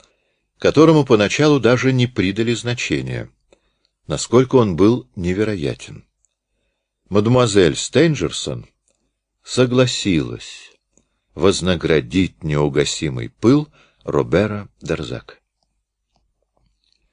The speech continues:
Поскольку сам Дарзак никак не опровергал эти матримониальные пересуды, стало ясно, что в этом невероятном слухе, может быть, и есть доля правды.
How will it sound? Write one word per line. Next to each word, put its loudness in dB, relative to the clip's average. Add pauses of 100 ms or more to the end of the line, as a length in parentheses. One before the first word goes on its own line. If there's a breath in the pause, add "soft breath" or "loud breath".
(120)
Поскольку 2
сам 0
Дарзак 2
никак 0
не -2
опровергал 2
эти 0 (400 soft breath)
матримониальные 0
пересуды, -4 (720)
стало 0
ясно, 2
что -2
в 2
этом 0
невероятном -2
слухе, -6 (500 soft breath)
может -2
быть, -4
и 2
есть -4
доля -2
правды. -12